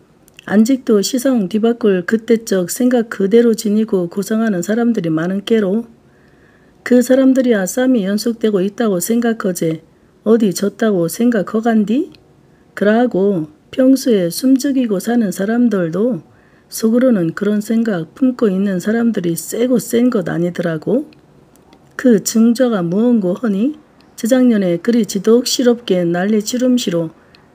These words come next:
애지가는 사람들은 다 죽고 감옥살이 하게 되어불고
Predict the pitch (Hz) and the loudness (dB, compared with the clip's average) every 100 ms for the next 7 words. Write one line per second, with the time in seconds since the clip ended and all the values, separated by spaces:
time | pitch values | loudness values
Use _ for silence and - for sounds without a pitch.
0 | _ 196 202 240 240 214 185 226 240 226 | _ 0 2 2 4 2 0 0 0 0
1 | 202 170 170 180 208 240 233 226 226 220 | -2 -4 -4 -2 0 2 0 0 -4 -2
2 | 214 190 165 165 196 226 220 220 202 214 | 0 2 0 -2 0 0 0 0 2 2
3 | 226 190 180 185 190 - 185 170 151 | 2 -2 -2 -2 -4 -4 -4 -2 -4